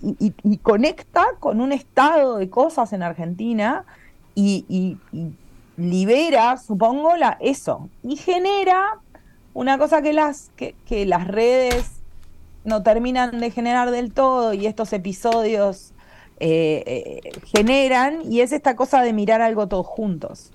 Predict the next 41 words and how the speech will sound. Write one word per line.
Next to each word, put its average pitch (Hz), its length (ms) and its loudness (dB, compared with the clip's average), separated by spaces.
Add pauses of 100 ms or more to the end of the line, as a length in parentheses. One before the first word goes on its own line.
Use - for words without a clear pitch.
(120)
Es 190 140 -10
una 208 160 -2
cosa 220 240 0
que 185 120 -10
como, 185 460 -4
hemos 185 280 -6
como 170 280 -2
perdido, 170 580 -2 (280)
¿no? - 160 -14
O 226 40 -16
sea, 156 440 -2 (500)
eh, 160 600 0
cada 202 220 4
uno 233 240 0
consume 208 480 0
su 208 140 -6
TikTok 233 580 0
y 180 100 -6
todos 208 240 0
miramos, 208 400 0
de 190 80 0
repente 220 260 -4
miramos 233 340 -2
cosas, 226 280 -4
o 202 80 2
miramos 233 340 0
Netflix 240 600 -4
y 180 80 -2
miramos 208 340 0
cosas 233 300 -4
parecidas, 240 600 -2
pero 196 180 -2
no 214 100 0
al 220 80 0
mismo 214 260 -2
tiempo, 214 640 -4 (320)
no 226 100 2
en 240 100 0
el 226 100 -2
mismo 220 400 2
orden, 220 520 -2